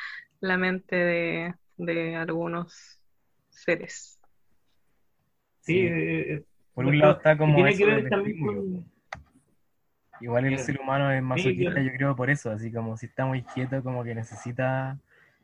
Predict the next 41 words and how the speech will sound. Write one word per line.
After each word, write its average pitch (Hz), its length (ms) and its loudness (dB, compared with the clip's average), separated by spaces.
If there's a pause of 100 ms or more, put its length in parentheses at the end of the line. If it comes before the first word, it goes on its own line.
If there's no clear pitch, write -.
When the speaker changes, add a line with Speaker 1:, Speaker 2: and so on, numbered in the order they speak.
Speaker 3:
ciertos 135 340 -4
estímulos, 151 480 2
<laughs> - 580 -16
sean 131 280 -2
buenos 135 260 2
o 131 40 -2
malos, 131 320 0
¿cachai? 117 300 -10 (640)
Y 113 300 -4
lo 113 140 -4
que 113 80 -6
decía 113 360 2
Speaker 1:
O 208 40 10
de 208 80 10
Speaker 3:
el 202 80 4
Speaker 1:
porque 202 360 0
no 208 140 4
sabéis 240 260 2
qué 240 80 2
esperar, 233 480 0
po. 190 180 -10 (160)
Speaker 3:
Claro. 120 320 0 (380)
Speaker 1:
Entonces, 185 500 0
Speaker 3:
No, 170 80 4
sí. 160 220 -2 (200)
Speaker 1:
como 175 160 -6
que 175 280 -4 (220)
te, - 120 -8
te 165 120 -4
aferráis. 180 480 -2 (840)
Speaker 3:
Igual 127 360 2
yo 156 120 4
hago 165 100 2
una 165 120 0
Speaker 2:
Sí, 156 80 -2
Speaker 3:
relación, 147 420 0
Speaker 2:
una, 165 380 -6
Speaker 3:
como 143 160 -2
lo 135 100 0
Speaker 2:
una 135 80 2
Speaker 3:
dije 151 120 0